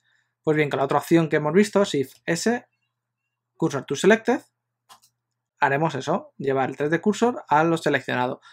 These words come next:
¿Para qué nos puede servir esto? Si quisiera ao-, crear ahora otro objeto y que esté justo encima de este, esta sería una buena forma de hacerlo. Llevar el tres D cursor a hasta un objeto y ahora crear otro objeto.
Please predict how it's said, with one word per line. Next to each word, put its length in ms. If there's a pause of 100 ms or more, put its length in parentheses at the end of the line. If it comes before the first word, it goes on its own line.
(140)
¿Para 200
qué 80
nos 80
puede 160
servir 260
esto? 480
Si 180
quisiera 400
ao-, 600
crear 260
ahora 220
otro 160
objeto 240
y 40
que 60
esté 180
justo 280
encima 280
de 60
este, 300 (220)
esta 220
sería 300
una 160
buena 200
forma 260
de 60
hacerlo. 460 (420)
Llevar 260
el 120
tres 140
D 100
cursor 380
a 60
hasta 220
un 80
objeto 380
y 140
ahora 220
crear 320
otro 220
objeto. 420